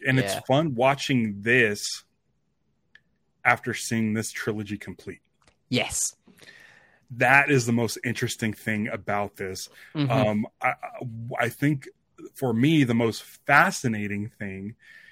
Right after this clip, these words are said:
Speaker 1: is the table read,
Speaker 2: Mm.
Speaker 1: or I guess they're not at a table, but the reading of the script.
Speaker 2: The read through, yeah.
Speaker 1: Where,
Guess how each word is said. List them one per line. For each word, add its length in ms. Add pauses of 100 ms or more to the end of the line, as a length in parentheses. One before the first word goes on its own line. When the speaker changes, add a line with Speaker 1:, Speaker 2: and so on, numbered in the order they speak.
(220)
Speaker 1:
is 400
the 140
table 520
read, 480 (560)
Speaker 2:
Mm. 300
Speaker 1:
or 80
I 40
guess 180
they're 80
not 160
at 60
a 20
table, 260
but 220
the 120
reading 360
of 80
the 80
script. 640 (160)
Speaker 2:
The 100
read 200
through, 160
yeah. 220
Speaker 1:
Where, 240